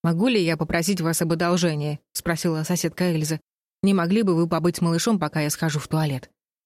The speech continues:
"С удовольствием". "Ну давай, Сезар, побудь с тётей и веди себя хорошо". Эльза взяла ребёнка на руки со всей нежностью, на которую была способна, и посмотрела в окно на неподвижный пейзаж. Где сейчас Тома?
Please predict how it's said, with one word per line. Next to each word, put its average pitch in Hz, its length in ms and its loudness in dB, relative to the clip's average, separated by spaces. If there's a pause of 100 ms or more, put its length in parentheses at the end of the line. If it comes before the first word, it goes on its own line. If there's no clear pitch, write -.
(380)
"С - 100 -6
удовольствием". 220 720 0 (640)
"Ну 175 140 4
давай, 156 340 0
Сезар, 156 420 0 (220)
побудь 220 320 2
с - 60 -6
тётей 247 340 0
и - 20 2
веди 175 240 0
себя 180 220 0
хорошо". - 540 -4 (760)
Эльза 156 280 2
взяла 156 300 2
ребёнка 156 420 2
на 180 180 2
руки 156 220 -2
со 147 140 -2
всей 175 200 0
нежностью, 175 580 2
на 151 120 2
которую 151 480 0
была 143 240 0
способна, - 640 -2 (340)
и 240 80 2
посмотрела 208 580 0
в 151 60 -2
окно 220 320 0
на 190 100 4
неподвижный 160 680 0
пейзаж. 139 500 -4 (640)
Где 165 220 2
сейчас 147 340 -6
Тома? 147 380 -2